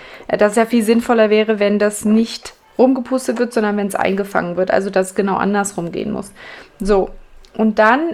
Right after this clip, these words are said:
äh, da wird's da jetzt ein bisschen durcheinander,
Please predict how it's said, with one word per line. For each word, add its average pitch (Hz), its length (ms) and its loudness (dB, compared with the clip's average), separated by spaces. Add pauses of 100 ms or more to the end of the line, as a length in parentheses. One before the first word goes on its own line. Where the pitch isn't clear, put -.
(100)
äh, - 120 -2 (200)
da 240 180 4
wird's 285 200 -4
da 269 80 2
jetzt 254 260 2
ein 233 80 -2
bisschen 233 280 2
durcheinander, 220 640 0